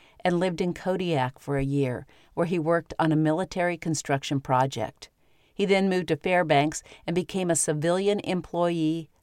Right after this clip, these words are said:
of the U S Army Corps of Engineers. In nineteen fifty-one, Vogler began mining on Homestake Creek near Fairbanks and staked out a three hundred twenty acre homestead. Vogler spent the next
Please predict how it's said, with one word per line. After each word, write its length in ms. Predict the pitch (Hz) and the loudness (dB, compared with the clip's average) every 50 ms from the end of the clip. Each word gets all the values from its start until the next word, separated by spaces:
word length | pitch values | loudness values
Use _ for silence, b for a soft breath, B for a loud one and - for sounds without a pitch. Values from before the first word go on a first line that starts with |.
| _ _ | _ _
of 80 | - 147 | -2 0
the 120 | 147 156 | 0 0
U 200 | 156 165 170 175 | 0 0 0 0
S 160 | 175 175 - - - | 0 0 -2 -4 -2
Army 260 | 143 139 139 147 143 | 0 0 2 0 0
Corps 240 | - - - 147 139 | -2 -4 -4 -4 -2
of 120 | 139 135 | -2 -2
Engineers. 800 | 139 135 135 135 123 127 131 135 135 131 120 - - - - - _ _ _ _ _ _ _ _ _ _ _ _ _ - - | -4 -4 -6 -6 -4 -4 -2 -2 -2 -4 -6 -10 -12 -14 -14 -14 _ _ _ _ _ _ _ _ _ _ _ _ _ -12 -4
In 100 | - 208 | 0 2
nineteen 360 | 220 247 269 285 269 262 226 | 4 4 4 4 2 0 0
fifty-one, 640 | 208 - 208 196 - 190 175 160 156 156 139 135 156 b b b b b - | 2 2 2 2 2 -2 -2 2 2 4 4 2 0 b b b b b -4
Vogler 380 | 170 185 190 190 185 208 202 | 2 2 4 4 4 2 2
began 440 | 190 175 175 151 175 170 165 165 170 | 2 0 -2 0 4 6 6 6 6
mining 420 | 165 156 147 147 147 147 151 151 - | 4 2 2 2 2 2 2 0 0
on 180 | - - 143 147 | -2 0 0 0
Homestake 640 | 143 156 160 180 190 180 - - - 170 170 - - | 0 0 -2 -2 -2 -4 -4 -2 -2 -2 -2 -2 -6
Creek 400 | - - 190 180 151 - - - _ _ _ - | -10 -6 -4 -4 -4 -4 -6 -12 _ _ _ -2
near 160 | 165 160 151 | 0 0 0
Fairbanks 800 | - - 165 160 156 156 147 139 131 127 - - - - - - B B B B B | 0 0 2 4 4 4 4 2 0 0 -2 -4 -6 -8 -8 -8 B B B B B
and 160 | B B 180 | B B -4
staked 340 | - - - 208 214 214 - | -2 2 2 2 2 4 4
out 160 | 180 165 156 | 4 6 6
a 40 | 135 | 4
three 400 | - - - - 170 196 220 240 | 0 -2 -6 -4 -2 0 0 0
hundred 460 | 220 - - 208 190 180 190 185 170 | -2 -4 -4 -2 -2 -2 -2 -4 -6
twenty 340 | - - - 170 180 202 190 - - | -6 -4 -4 -2 -2 -2 -4 -4 -4
acre 360 | 170 165 160 - 160 156 151 | -4 -4 -2 -2 -4 -4 -4
homestead. 760 | 143 - 160 151 156 147 - - - 147 131 135 135 - - _ _ _ _ _ _ _ _ _ _ _ _ _ _ - | -2 -2 0 0 0 0 -2 -2 -2 -2 -2 -2 -4 -6 -12 _ _ _ _ _ _ _ _ _ _ _ _ _ _ -4
Vogler 440 | 165 156 185 202 208 - 233 220 | 2 4 4 4 6 6 6 4
spent 340 | 214 - - 202 180 185 - | 4 2 0 -2 -2 0 0
the 80 | - 202 | -2 -2
next 420 | 165 160 165 170 180 - - - | 2 2 4 2 2 0 -6 -14